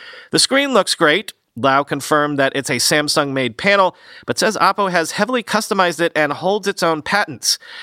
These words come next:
The screen is protected by U T G ultra-thin glass, and Oppo rates it for two hundred thousand folds, the same as Samsung. The crease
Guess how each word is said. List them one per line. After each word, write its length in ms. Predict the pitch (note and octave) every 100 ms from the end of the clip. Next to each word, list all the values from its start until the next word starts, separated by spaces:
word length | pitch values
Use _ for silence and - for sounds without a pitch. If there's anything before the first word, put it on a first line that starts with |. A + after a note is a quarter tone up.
| - -
The 60 |
screen 280 | - D3+ D3+
is 120 | A#2+
protected 520 | - C#3 D#3+ - C#3
by 200 | A#2+ B2+
U 260 | B2 A2 D#3+
T 320 | - D#3+ C#3+
G 420 | A#2+ A#2+ D3 D#3+
ultra-thin 640 | D3+ C#3 D3 C3 - B2 G#2+
glass, 500 | A2+ F3 F3+ E3 - _ _ _
and 180 | C#3+ C#3+ -
Oppo 260 | F#3+ G3+
rates 180 | F3+ F3
it 120 | D#3
for 140 | - B2+
two 200 | - A3+
hundred 240 | G#3+ F#3
thousand 340 | F3+ E3+ D#3
folds, 440 | C3+ G3 F3 E3 C#3+
the 80 | D#3
same 320 | - C#3 C3+
as 260 | C3 - -
Samsung. 600 | - A3+ G3+ F#3 B2+ F2 - - - -
The 80 | -
crease 420 | - C#3+ C3+ -